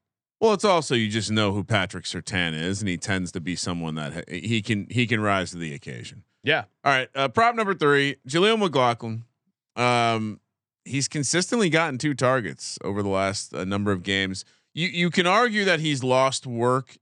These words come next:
Speaker 1: in the rushing game, uh, to Javonte Williams. He's kinda slowly become the bell cow there, but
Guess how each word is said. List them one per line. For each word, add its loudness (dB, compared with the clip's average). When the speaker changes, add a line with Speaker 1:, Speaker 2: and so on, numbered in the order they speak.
Speaker 1:
in 0
the 0
rushing 0
game, 0
uh, -2
to 2
Javonte 0
Williams. 0
He's -6
kinda -2
slowly 0
become -2
the -4
bell 0
cow -2
there, -2
but 0